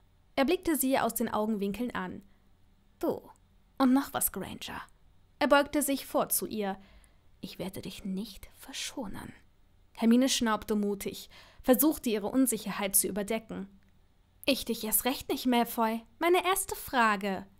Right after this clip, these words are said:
Hast du jemals was geklaut?" Draco schnaubte kurz und spuckte sein Kaugummi aus dem Fenster. <laughs> "Das nennst du eine Frage?" "Ja, hab ich. In der zweiten Klasse eine Schachtel, die im Slytherin-Gemeinschaftsraum rumlag.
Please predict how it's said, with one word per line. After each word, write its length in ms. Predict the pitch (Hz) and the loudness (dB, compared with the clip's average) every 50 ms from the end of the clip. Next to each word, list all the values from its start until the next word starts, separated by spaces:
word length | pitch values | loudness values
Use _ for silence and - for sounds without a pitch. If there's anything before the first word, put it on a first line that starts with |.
| - _ _ _ | -20 _ _ _
Hast 380 | - - 320 - - - - 415 | -2 -2 0 2 2 2 2 4
du 100 | 403 381 | 2 2
jemals 600 | 262 196 220 226 233 240 240 247 240 240 - - | 2 2 2 2 4 4 4 2 2 0 -2 -2
was 220 | 214 202 196 - | 0 0 0 -2
geklaut?" 800 | - - 262 262 - - - 208 190 180 175 160 - - - - - _ _ _ _ _ _ _ _ _ _ - | -2 -4 -6 -8 -8 -8 -2 -2 0 0 -2 -4 -8 -12 -14 -14 -16 _ _ _ _ _ _ _ _ _ _ -6
Draco 300 | - 214 208 202 - 240 | -4 -2 -2 0 0 0
schnaubte 440 | - - 226 220 220 214 - 214 | 0 2 2 2 2 0 -2 -8
kurz 400 | 208 - 214 214 226 240 - - | -8 -6 -4 -4 -4 -2 -2 -4
und 160 | - 262 254 - | -2 -2 -4 -4
spuckte 360 | - - 269 269 - - 269 | -2 -2 -2 -2 -2 -4 -2
sein 220 | - 240 208 202 | -2 -2 -2 -2
Kaugummi 460 | - 220 214 214 208 220 208 202 196 | -2 -2 -2 0 0 -2 -2 -2 -4
aus 180 | 190 196 190 - | -4 -4 -4 -4
dem 140 | - 233 226 | -4 -6 -6
Fenster. 600 | - 208 190 - - - - - 160 - - - - - - - - - - _ - | -6 -8 -10 -2 -2 -2 -2 0 -4 -8 -10 -12 -18 -20 -20 -20 -20 -20 -20 _ -4
<laughs> 760 | - 262 262 - - - - - - - - - - - - | -2 0 0 0 -2 -8 -16 -20 -20 -20 -20 -20 -20 -4 0
"Das 200 | 240 247 - - | 2 4 6 6
nennst 280 | 247 254 277 - - | 6 6 6 6 8
du 40 | 269 | 8
eine 200 | 262 254 247 233 | 8 8 8 6
Frage?" 580 | 240 - - 226 226 247 254 240 269 269 277 262 - - _ _ _ _ _ _ | 2 2 6 8 10 10 10 10 8 6 6 4 -2 -10 _ _ _ _ _ _
"Ja, 440 | 220 226 226 233 226 226 226 226 226 - | 2 6 8 10 10 10 8 6 2 0
hab 280 | 208 196 202 196 - - | 0 0 0 0 -2 -8
ich. 340 | - - 220 - - - - | -10 -10 -10 -12 -16 -12 -4
In 100 | - 262 | 4 4
der 100 | 262 254 | 6 6
zweiten 340 | 262 - 269 262 269 269 247 | 8 12 12 12 12 10 6
Klasse 340 | 233 - 233 233 233 - 220 | 4 6 6 6 6 4 2
eine 180 | 208 214 208 196 | 2 2 0 -2
Schachtel, 520 | - - 240 226 - - - 233 226 233 226 - - - - | 2 2 2 2 2 0 0 0 0 0 0 -4 -10 -2 0
die 60 | 233 | 2
im 100 | 226 226 | 2 4
Slytherin-Gemeinschaftsraum 1160 | 226 - 247 254 277 277 247 233 226 220 214 202 220 240 - 254 233 - - - 190 190 190 196 | 4 4 6 6 8 8 6 6 4 2 2 2 2 2 2 0 0 0 -2 0 0 0 -2 -2
rumlag. 520 | 196 202 202 190 185 180 160 127 - - | -4 -4 -4 -2 0 0 0 0 -2 -8